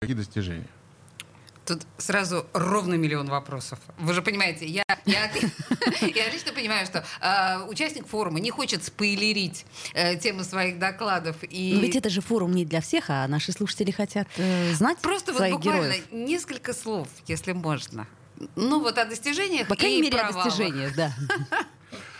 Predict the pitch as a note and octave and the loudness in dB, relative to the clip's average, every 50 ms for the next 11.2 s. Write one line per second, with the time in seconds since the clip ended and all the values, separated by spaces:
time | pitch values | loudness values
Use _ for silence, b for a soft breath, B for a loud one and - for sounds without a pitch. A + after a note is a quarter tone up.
0 | B B B B B B - - - - - - - - A2+ A2+ A#2 A2+ A2+ A2+ | B B B B B B -20 -20 -20 -20 -20 -16 -6 -2 -2 0 2 0 0 0
1 | A2+ A2+ A2 B2+ A#2+ - C3+ C3+ C3 F3 G3+ G#3+ G3 F3 D3 B2+ A#2 A2 G#2+ - | 0 0 0 -2 -2 0 0 0 2 2 2 2 2 2 4 4 2 2 0 0
2 | - F#2+ A2+ G#2+ A2+ A#2+ B2 D3 C#3 - - D#3+ D#3 C3+ A2+ G#2+ G#2+ G2+ F#2 D#2+ | 0 0 2 2 2 2 2 2 0 2 4 4 4 4 4 2 2 2 0 -2
3 | - - - - - - - - - F#2+ F#2+ F#2+ G#2+ A#2+ C3 A#2+ - - - - | -4 -10 -16 -20 -20 -20 -12 -8 -4 -2 0 2 4 4 4 2 0 -2 0 0
4 | C#3 C3+ C3+ C3 - F3+ F#3 F3+ F3 - - D3 C3+ C3 B2 A#2 - - C3 B2 | 2 2 2 0 0 0 -2 -2 -2 -2 0 2 2 2 2 0 -2 -4 -4 -4
5 | - - C#3+ A#2 - - E3+ E3+ D#3+ D#3 C3 A2+ G#2 E2+ E2 - - - - B | -2 -2 -2 -2 0 2 2 4 4 4 2 2 0 -2 -4 -8 -14 -18 -20 B
6 | B B B B B B B - - A2+ C3+ D3 C#3+ B2 A#2+ B2+ A#2 - D#3+ E3 | B B B B B B B 0 2 4 4 4 4 2 2 0 0 0 0 0
7 | D3+ B2+ B2+ A#2+ A#2 G#2+ G#2 - - G#2+ G#2+ A2 A#2 A#2+ A#2+ A#2+ A#2+ A#2+ A#2 F#2+ | 2 2 2 2 2 2 0 -2 -2 0 2 2 4 4 2 2 2 2 0 0
8 | - G#2+ G#2+ G#2+ G#2+ G#2 G2+ G2+ G2 G2 - - C3 B2+ B2+ D3+ D#3+ C#3 C3 B2 | -2 -2 -2 0 0 0 0 0 -2 -4 0 0 2 2 4 4 4 4 4 2
9 | A2 - A2+ A#2+ A#2 - - D3+ C#3+ A#2+ A2 G#2+ G#2+ G#2 - A#2+ B2 B2 A#2+ - | 2 2 0 0 0 0 0 -2 -2 -2 -2 -4 -4 -2 0 0 0 0 0 0
10 | A2+ A2+ A2 A2 A2 G#2 A2 A#2 A2 G2 - A2+ A2 A2 B2+ D3+ D#3 D3 B2+ G#2 | 0 2 2 2 2 2 2 0 0 2 2 0 2 2 2 2 2 2 2 0
11 | F#2+ F#2+ F2+ | -2 -4 -6